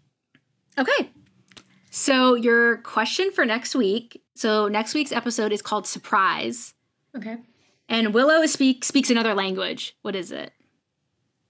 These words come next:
Speaker 1: I'll give you a big hint. We have seen Willow speak this language before. It's not
Speaker 2: Oh.
Speaker 1: English. It's not English. <laughs>
Speaker 2: Uh, we saw her speak another language before?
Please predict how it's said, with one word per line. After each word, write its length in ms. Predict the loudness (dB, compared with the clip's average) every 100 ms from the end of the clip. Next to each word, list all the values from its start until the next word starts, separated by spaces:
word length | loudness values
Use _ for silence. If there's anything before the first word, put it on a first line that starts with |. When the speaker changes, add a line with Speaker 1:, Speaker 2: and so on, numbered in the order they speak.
| _ _ _ _ _ _ _ _
Speaker 1:
I'll 140 | 0 2
give 160 | 2
you 120 | 2
a 40 | 2
big 220 | 0 -2
hint. 340 | -4 -8 -10 -16 _ _ _ _ _ _
We 140 | 0
have 160 | 2 0
seen 540 | 2 2 2 0 -2 -8 _ _ _ _ _ _ _ -8
Willow 320 | -2 0 0
speak 260 | -2 -6 -8
this 140 | -8
language 280 | -10 -10 -12
before. 300 | -12 -12 -12
It's 120 | -6
not 200 | -4 -4
Speaker 2:
Oh. 20 |
Speaker 1:
English. 580 | -4 -8 -8 -10 -14 -18 _ _ _ _
It's 140 | -2
not 160 | 0 0
English. 580 | -4 -12 -16 -18 -20 -8
<laughs> 60 | -8 -8 -16 -20 _ _ _ -16
Speaker 2:
Uh, 720 | -12 -12 -10 -10 -10 -10 -10
we 140 | -8 -6
saw 160 | -4
her 140 | -4 -6
speak 240 | -8 -10
another 200 | -10 -10
language 380 | -8 -8 -8 -10
before? 300 | -10 -8